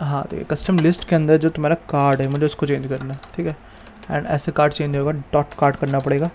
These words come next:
ठीक है? reload करेंगे page को तो सब बन गया, ठीक है? अब मुझे ये चाहिए, अब मुझे इसको ठीक करना है, ये सब ठीक है, मुझे इसको कुछ, कुछ designing देनी है यार, कोई ऐसा दिक्कत तो लग नहीं रही इसमें। वन ए है ना, देखो एडम-, admin by one ए,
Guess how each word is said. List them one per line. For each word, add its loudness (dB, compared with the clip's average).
ठीक -4
है? 0
reload 0
करेंगे -2
page -6
को -4
तो -2
सब -2
बन 2
गया, 0
ठीक -2
है? -2
अब 2
मुझे 10
ये 6
चाहिए, 4
अब 0
मुझे 0
इसको 0
ठीक 0
करना 0
है, -4
ये 0
सब -4
ठीक -4
है, 0
मुझे -4
इसको -2
कुछ, -8
कुछ -8
designing 0
देनी -4
है -4
यार, -2
कोई -4
ऐसा -4
दिक्कत -6
तो -2
लग -2
नहीं -2
रही -2
इसमें। -8
वन 4
ए 4
है 4
ना, 4
देखो 2
एडम-, 4
admin 2
by 4
one 2
ए, -2